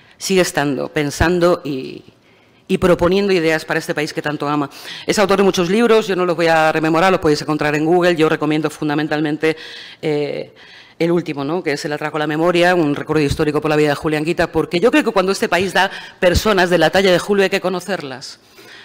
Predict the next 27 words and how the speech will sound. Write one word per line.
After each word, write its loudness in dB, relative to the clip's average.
Tenemos 4
también 6
a 6
Alberto 4
Garzón, 2
que 0
tampoco 4
es, 2
eh, 2
nació -2
en 0
Málaga, 2
aunque -2
lo 0
parezca, -2
él -4
nació -4
en 0
Logroño 0
en 2
mil 4
novecientos 0
ochenta -4
y -4
cinco, -4
aunque 0
es -10